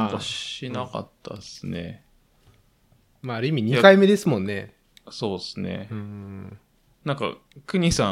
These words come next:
Speaker 1: ん、百マイル走ってんな、みたいな、そういう話はしましたけど。
Speaker 2: <laughs> バリバリでしょ。
Speaker 1: うん。
Speaker 2: まあ、サッチありますから、次。
Speaker 1: そうそうそうそう。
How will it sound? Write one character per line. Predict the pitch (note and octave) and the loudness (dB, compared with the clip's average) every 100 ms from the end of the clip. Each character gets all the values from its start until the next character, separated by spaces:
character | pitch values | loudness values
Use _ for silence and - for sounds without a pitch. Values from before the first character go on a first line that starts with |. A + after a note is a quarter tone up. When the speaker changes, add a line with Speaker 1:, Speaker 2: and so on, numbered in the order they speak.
| F#2 | 0
Speaker 1:
ん、 | - - _ - - _ _ | -6 -14 _ -20 -20 _ _
百 | - A2+ C#3+ | -14 -6 2
マ | C#3+ | 2
イ | |
ル | G2+ | 2
走 | F#2+ - | -2 -2
っ | |
て | G#2+ | 0
ん | F2+ | 0
な、 | F#2 | -2
み | F#2+ | -4
た | F#2 | -2
い | |
な、 | F#2+ | 2
そ | A2 | 2
う | |
い | G#2 | 0
う | |
話 | G#2 G2+ | -2 -4
は | F#2+ | -6
し | - | -8
ま | - | -10
し | |
た | - | -10
け | - | -12
ど。 | - - | -12 -14
Speaker 2:
<laughs> | - - | -16 -12
バ | G#2 | -10
リ | G2+ | -8
バ | G#2+ | -6
リ | A2 | -4
で | A2 | -4
し | - | -6
ょ。 | - _ _ _ _ A2 | -16 _ _ _ _ -8
Speaker 1:
う | |
ん。 | F#2 E2+ - _ _ _ | -8 -10 -18 _ _ _
Speaker 2:
ま | A2+ | -6
あ、 | |
サ | G#2+ C3 | -2 -2
ッ | |
チ | - G2+ - | -2 -12 -8
あ | A2+ | -8
り | G#2 | -8
ま | |
す | G2+ - | -10 -10
か | |
ら、 | G2+ | -12
次。 | - G2+ - - _ | -10 -12 -12 -20 _
Speaker 1:
そ | - - | -18 -10
う | F#2 | -10
そ | - | -10
う | - | -12
そ | - | -12
う | |
そ | - | -16
う。 | - | -18